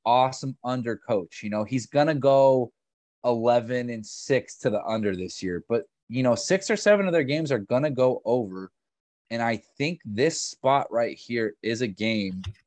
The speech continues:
If Tyreek busts one, if Lamar busts one,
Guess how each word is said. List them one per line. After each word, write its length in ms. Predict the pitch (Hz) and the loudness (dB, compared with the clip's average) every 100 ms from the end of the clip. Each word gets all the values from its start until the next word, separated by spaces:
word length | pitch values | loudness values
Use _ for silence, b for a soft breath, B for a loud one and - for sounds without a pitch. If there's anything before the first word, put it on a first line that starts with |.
| _ _ _ _ _ _ 107 | _ _ _ _ _ _ -16
If 120 | - | -12
Tyreek 460 | - 139 135 143 - _ | 0 2 4 2 -2 _
busts 320 | 123 127 - | 0 0 -2
one, 440 | 131 127 127 131 - | -2 0 0 -2 -10
if 200 | 107 107 | -14 -4
Lamar 380 | 113 104 117 123 | -2 2 2 2
busts 360 | 120 131 131 143 | 2 0 0 -6
one, 340 | 135 135 | -4 -4